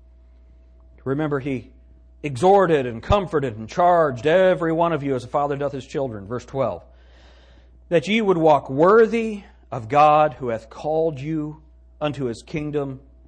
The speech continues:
and glory." Now here's the deal. This is not a guilt trip.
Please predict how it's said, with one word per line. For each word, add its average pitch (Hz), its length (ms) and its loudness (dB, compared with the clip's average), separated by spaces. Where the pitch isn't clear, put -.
and 107 140 -12
glory." 98 380 -10
Now 208 80 -6
here's 247 180 -4
the 202 60 -2
deal. 165 280 -6
This 208 160 -2
is 202 120 -2
not 254 180 -2
a 208 40 -2
guilt 180 300 -2
trip. - 320 -8